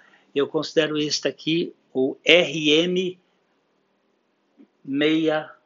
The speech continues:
meia, ou seis ponto seis. Romanos seis seis, que é o, a arma de tirar o homem do centro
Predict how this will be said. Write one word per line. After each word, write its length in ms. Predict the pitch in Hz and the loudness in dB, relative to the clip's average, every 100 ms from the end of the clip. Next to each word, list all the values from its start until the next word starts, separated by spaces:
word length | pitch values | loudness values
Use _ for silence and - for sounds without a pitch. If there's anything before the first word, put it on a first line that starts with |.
| _ _ | _ _
meia, 520 | 123 120 107 92 - - _ _ _ _ _ _ _ | -6 -6 -6 -12 -16 -20 _ _ _ _ _ _ _
ou 380 | - 127 139 165 _ _ | -4 -2 -2 -6 _ _
seis 500 | - - 151 151 151 | -14 2 4 4 -2
ponto 340 | - 147 139 - | -4 -2 -2 -10
seis. 680 | - 104 87 - - - _ _ _ _ _ _ _ _ _ - _ | -6 -6 -6 -16 -18 -20 _ _ _ _ _ _ _ _ _ -20 _
Romanos 840 | - 123 123 143 156 160 - - | -2 2 4 4 2 -4 -6 -8
seis 320 | - 135 135 | 2 4 4
seis, 580 | - 117 90 - - - - - - - _ _ _ | 2 0 0 -6 -10 -12 -18 -20 -20 -20 _ _ _
que 220 | - 131 | -4 2
é 480 | 120 123 123 139 - | 4 4 2 -2 -4
o, 320 | - 131 135 - | 0 0 0 -4
a 320 | 120 117 113 | -2 0 4
arma 500 | 131 151 160 156 - - _ _ _ _ _ | 2 2 -4 -6 -10 -20 _ _ _ _ _
de 180 | 120 120 | -12 -12
tirar 340 | - 127 123 | -8 -2 0
o 120 | 127 120 | 0 0
homem 280 | 123 131 | -4 -6
do 140 | 127 117 | -8 -8
centro 920 | - - 165 170 196 - 202 214 208 | -8 0 2 2 -2 -6 -2 -2 -2